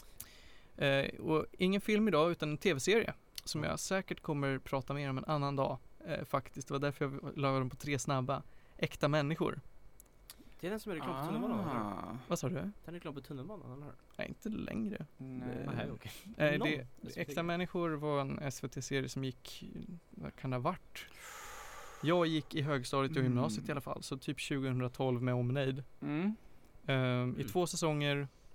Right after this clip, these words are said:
Speaker 1: som, eh, handlar om en dystopisk nytid där, eh, ja, det är ganska dystopiskt i och för sig.
Speaker 3: Ja, så dystopiskt är det inte.
Speaker 1: Det, det blir dystopiskt i alla fall.
Speaker 3: Ja.
Speaker 1: Eh, men, men på ett sätt är det också utopiskt. Det är i alla fall en, en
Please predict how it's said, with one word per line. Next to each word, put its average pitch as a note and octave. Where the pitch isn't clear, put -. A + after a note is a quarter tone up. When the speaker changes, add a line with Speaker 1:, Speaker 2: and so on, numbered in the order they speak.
Speaker 1:
som, C3+
eh, -
handlar C#3
om C#3+
en -
dystopisk -
nytid D3+
där, C3+
eh, -
ja, D3
det D#3
är C#3+
ganska C3+
dystopiskt D3
i D3
och C3+
för C#3
sig. -
Speaker 3:
Ja, -
så A#2+
dystopiskt -
är -
det -
inte. G#2
Speaker 1:
Det, D#3
det D#3
blir D#3
dystopiskt -
i -
alla -
fall. -
Speaker 3:
Ja. -
Speaker 1:
Eh, C3
men, E3
men D#3
på G3+
ett A#3+
sätt -
är D#3
det D#3
också -
utopiskt. -
Det D#3
är F#3
i -
alla G#3
fall E3
en, D#3+
en E3